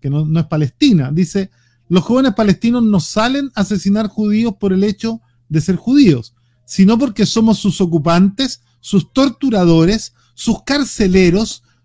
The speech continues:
los ladrones de su tierra y de su agua, los que destruyen sus hogares, los que expulsan al exilio, los que obstruyen su horizonte". Y eso lo dice una periodista israelí, no,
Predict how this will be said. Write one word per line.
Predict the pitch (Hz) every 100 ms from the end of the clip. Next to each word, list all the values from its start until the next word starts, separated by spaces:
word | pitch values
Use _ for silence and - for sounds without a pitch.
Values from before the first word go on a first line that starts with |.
| _
los | 185 214
ladrones | 214 208 208 254 285 254
de | 220
su | - 175
tierra | 214 226 226
y |
de | 190
su | - 185
agua, | 208 214 202 214 - _ -
los | 208 -
que | 220
destruyen | 208 - - 277 269 233
sus | 226 185
hogares, | 196 196 233 247 247 - _ _
los | 196 208
que | -
expulsan | 220 - 285 262 - 247
al | 214
exilio, | 196 - - 247 220 226 233 - _ -
los | 208 -
que | 214 214
obstruyen | 208 160 - - 269 269 254 247 240
su | - - 233
horizonte". | 220 196 226 175 123 - 117 - _ _ _
Y | 180
eso | 254 294
lo | 269
dice | 202 226 - 269 233
una | 208 208 -
periodista | - 160 170 - 196
israelí, | 170 160 135 131 160 214 -
no, | 151 156 190